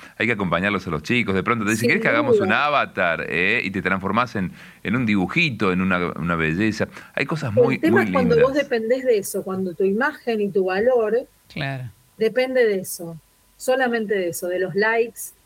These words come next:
Speaker 2: del avatar determinado, de lo que publicás en redes. Cuando tu vida vale eso, ahí estamos en problemas. Y eso ya podemos
Speaker 3: Claro.
Speaker 2: hablar de conductas adictivas o de situaciones cercanas a la adicción.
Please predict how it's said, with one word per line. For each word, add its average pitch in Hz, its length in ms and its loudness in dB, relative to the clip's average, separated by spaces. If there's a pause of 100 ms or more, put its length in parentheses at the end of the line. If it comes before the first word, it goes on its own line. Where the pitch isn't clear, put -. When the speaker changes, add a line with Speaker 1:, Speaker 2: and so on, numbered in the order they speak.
(160)
Speaker 2:
del 190 180 2
avatar 196 640 0 (140)
determinado, 202 1080 -2
de 185 140 -2
lo 175 100 0
que 170 100 -4
publicás 180 540 -2
en 190 140 -2
redes. 185 640 0 (400)
Cuando 180 520 0 (680)
tu 196 160 4
vida 247 460 6
vale 202 420 6
eso, 196 460 -4 (440)
ahí 190 160 2
estamos 190 380 -4
en 165 100 -8
problemas. 151 400 -6 (800)
Y 208 120 6
eso 240 200 2
ya 247 380 2
podemos 220 340 2
Speaker 3:
Claro. 202 120 -2
Speaker 2:
hablar 208 260 4
de 190 160 0
conductas 196 760 -2
adictivas 185 800 0
o 175 40 -2
de 170 120 0
situaciones 196 640 -2 (320)
cercanas 190 760 0
a 170 80 0
la 165 120 0
adicción. 156 720 -4